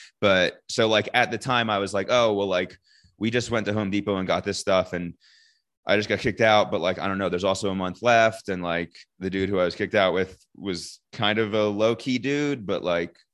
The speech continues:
also at the same time, I don't know. So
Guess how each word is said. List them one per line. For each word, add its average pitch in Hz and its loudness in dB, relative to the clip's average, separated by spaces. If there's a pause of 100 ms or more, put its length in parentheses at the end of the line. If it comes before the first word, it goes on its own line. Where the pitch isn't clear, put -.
also 92 -2
at 78 -6
the 82 -8
same 90 -8
time, 85 -6
I 87 -4
don't 65 -6
know. 64 -8 (680)
So 98 2